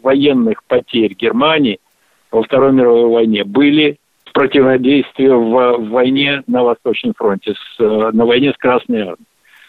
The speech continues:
То есть Красная армия, по сути дела, внесла решающий вклад в уничтожение военной машины Третьего рейха, а потом и Японии тоже. Поэтому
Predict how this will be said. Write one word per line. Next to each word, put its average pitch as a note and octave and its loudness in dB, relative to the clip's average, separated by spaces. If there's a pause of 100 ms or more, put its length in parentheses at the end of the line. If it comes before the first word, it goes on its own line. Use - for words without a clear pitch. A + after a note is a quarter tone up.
(240)
То F3 -2
есть F3 0
Красная F#3+ -2
армия, A#3 -2
по D3+ -4
сути F3 -10
дела, E3+ 0 (260)
внесла C3+ -2
решающий F#3 -2 (220)
вклад E3+ 0
в C3+ -8
уничтожение D#3+ -2
военной D3+ -2
машины D3 -4 (240)
Третьего C3+ 2
рейха, F#2+ 0 (260)
а C3 -2
потом F3 0
и D3 0
Японии C#3 -4
тоже. F2 -10 (440)
Поэтому G3+ 0